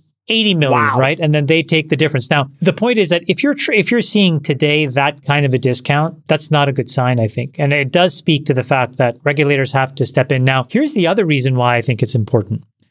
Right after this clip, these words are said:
Speaker 1: I think what regulators, and I think the people, and there's a lot of them in Washington that listen to this, what this does is it torches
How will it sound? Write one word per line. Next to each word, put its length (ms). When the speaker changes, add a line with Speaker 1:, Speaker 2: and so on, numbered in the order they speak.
Speaker 1:
I 100
think 220
what 140
regulators, 720
and 160
I 60
think 200
the 60
people, 380
and 140
there's 100
a 60
lot 240
of 140
them 180
in 80
Washington 480
that 100
listen 260
to 80
this, 240
what 240
this 200
does 440
is 200
it 220
torches 720